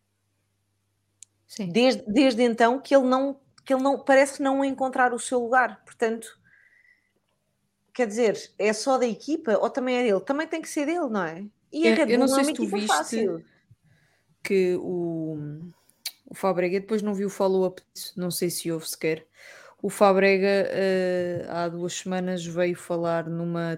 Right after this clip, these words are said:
Speaker 1: troca, eh, de pilotos.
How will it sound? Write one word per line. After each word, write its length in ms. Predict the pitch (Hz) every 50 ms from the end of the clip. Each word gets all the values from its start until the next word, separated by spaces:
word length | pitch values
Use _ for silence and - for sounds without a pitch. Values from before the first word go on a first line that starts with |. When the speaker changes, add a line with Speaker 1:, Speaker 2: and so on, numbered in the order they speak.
| -
Speaker 1:
troca, 480 | - - 160 160 160 - 143 143 147 - _ _ _ _ _ _ _ _ _ _ _ _ _ _ - -
eh, 960 | - 165 160 160 156 156 156 156 151 156 151 - - - - 62 - - - - - -
de 240 | 156 156 160 175
pilotos. 760 | 170 - - 185 175 175 165 151 156 156 - - - - -